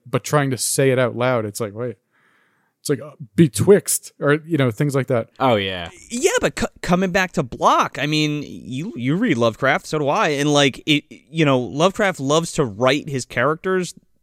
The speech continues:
Speaker 3: like, how they talk, like, like, phonetically. <laughs>
Speaker 1: Yeah, and a lot of that, like, vernacular is, it just came out as, uh, maybe it's just the actors.
Speaker 3: It, it could be, you know?
Speaker 1: <laughs> It's just the way they read it, yeah.
Speaker 3: Like, like, it reminds me of, like, the, the old drunk guy in, uh, Shadow over Innsmouth, and the way he, like, talks in that.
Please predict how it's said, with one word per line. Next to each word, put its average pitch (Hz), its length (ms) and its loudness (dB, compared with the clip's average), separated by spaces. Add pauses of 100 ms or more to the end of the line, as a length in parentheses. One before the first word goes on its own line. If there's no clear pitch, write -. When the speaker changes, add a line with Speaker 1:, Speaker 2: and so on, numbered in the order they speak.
(240)
Speaker 3:
like, 123 220 4
how 151 180 2
they 135 180 0
talk, - 640 2 (160)
like, 143 280 4 (280)
like, 131 320 0
phonetically. 247 880 2
<laughs> - 40 -20
Speaker 1:
Yeah, 135 300 2 (240)
and 156 140 4
a - 20 2
lot 151 180 6
of 156 60 4
that, 147 140 4
like, 139 160 -2
vernacular 135 600 0
is, 117 300 -6
it 160 140 -8
just 120 180 -8
came 131 300 -2
out 123 180 0
as, 120 300 -8
uh, 151 100 -4
maybe 156 220 2
it's 151 100 -4
just 151 160 -4
the 131 80 4
actors. 113 480 -2
Speaker 3:
It, 175 160 -6
it 196 160 4
could 214 240 0
be, 98 320 -4 (200)
you 123 140 -6
know? 117 380 -6
Speaker 1:
<laughs> 151 180 -10
It's - 180 -2
just 175 180 -4
the 160 100 4
way 147 160 6
they 135 140 2
read 123 200 -2
it, 135 100 -6
yeah. 127 160 -2 (200)
Speaker 3:
Like, 196 160 2
like, 180 140 4
it 190 80 6
reminds 190 320 0
me 208 80 -2
of, 185 80 0
like, 165 160 2
the, 147 140 2 (120)
the 139 120 2
old 165 200 4
drunk 147 320 2
guy 104 280 2
in, 113 360 -2
uh, 113 300 -2
Shadow 135 340 2
over 113 140 -6
Innsmouth, 113 580 -4
and 110 240 -6
the 123 80 -2
way 123 200 0
he, 127 140 0
like, 120 220 -2
talks 127 400 -4
in 196 140 -4
that. 214 320 -4